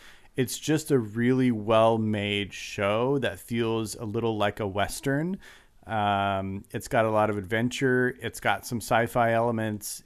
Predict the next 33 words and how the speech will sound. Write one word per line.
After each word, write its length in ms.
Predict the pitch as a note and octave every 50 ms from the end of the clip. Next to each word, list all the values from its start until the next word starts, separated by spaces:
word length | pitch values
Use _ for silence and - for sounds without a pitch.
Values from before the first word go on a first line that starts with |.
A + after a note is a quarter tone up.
| -
and 520 | - A2 G#2+ G#2 G2+ G2+ G2+ G2+ G2 F#2+ - _
it's 240 | - A#2 G2+ - -
got 240 | - A#2+ A2 G#2+ -
some 140 | - A#2 A2+
iconic 460 | G#2+ G#2 - - A2+ G#2 G#2 G2+ -
Star 240 | - - - G#2+ G#2
Wars 300 | G2 G2+ G2 G2 - -
stuff 300 | - A#2+ G#2+ G2+ - -
in 100 | G#2 G#2+
it. 220 | A#2+ B2+ C3 -
So 100 | - B2
if 140 | G#2+ - -
you 60 | G2+
do 180 | F#2 G#2 G2+ G2+
like 140 | G2+ G2+ -
Star 260 | - - G#2+ G2 G2
Wars, 320 | G2 G2+ G#2+ A2+ A2+ - -
there's 240 | A2 G2+ F#2 F2
that, 380 | G2 G2+ F#2+ F#2+ G2+ - - _ - - - - - - _ _ -
uh, 280 | - G#2 G2 G2 F#2+
bonus. 680 | F#2 G2 A2+ G#2 G2+ G#2 A#2+ C3+ D#3 D3 - - - - _
Um, 680 | - G#2+ G#2+ G2+ G2 F#2+ F#2+ F#2+ F#2+ F#2+ F#2+ F#2+ - - _ _ _ _
I 160 | - B2+ C#3+
just 240 | D3 C#3+ C3 - -
thought 220 | - C3 A#2 A2+ A2
it 100 | G#2+ G#2+
was 500 | A2 A2 G#2+ G2+ G2 F#2+ F2+ F2+ - - _
a 40 | -
fantastic 1120 | - - - A#2+ G#2 F#2+ F#2 - - A#2+ A#2 A2+ A2+ A2 - - - A2+ G#2+ G2+ G2+ - - -
and 200 | G#2+ G2+ - -
entertaining 600 | A2 G#2+ G#2 G2+ G2+ - - G#2+ G2 G2 F#2 F#2
show 560 | - - - - G#2 G2+ G2+ G#2 G#2+ A2+ A2+ - - - - - - - - - - - - -
that 180 | A2 A#2 A2